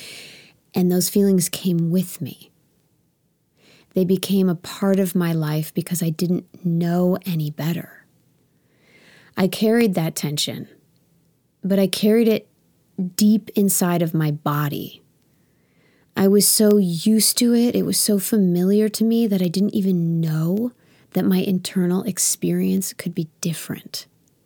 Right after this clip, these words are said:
And when we carry something in our bodies,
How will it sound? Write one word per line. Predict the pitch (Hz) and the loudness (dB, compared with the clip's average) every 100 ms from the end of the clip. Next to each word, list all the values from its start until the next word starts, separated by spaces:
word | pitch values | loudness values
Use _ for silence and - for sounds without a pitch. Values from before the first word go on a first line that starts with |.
| _ _ _ - - _ | _ _ _ -20 -20 _
And | 202 202 196 | 2 2 2
when | - 190 185 202 233 240 262 | -2 -4 -2 0 2 4 4
we | 254 | 2
carry | - - - 302 311 | -2 -10 -2 0 2
something | 277 - 196 202 185 | 0 0 0 0 -2
in | 196 202 | 0 2
our | 202 | 2
bodies, | 185 180 165 175 208 214 | 0 -2 -2 0 0 -2